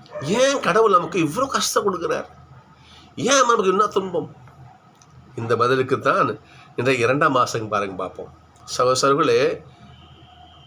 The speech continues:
எந்த துணி அடித்து துவைக்கப்படுகிறதோ அதுதான் வெளு-, வெளுக்கும்.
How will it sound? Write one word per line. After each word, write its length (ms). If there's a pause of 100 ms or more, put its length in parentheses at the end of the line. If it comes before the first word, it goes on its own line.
(180)
எந்த 220 (200)
துணி 260 (240)
அடித்து 420 (180)
துவைக்கப்படுகிறதோ 1000 (240)
அதுதான் 500
வெளு-, 320
வெளுக்கும். 400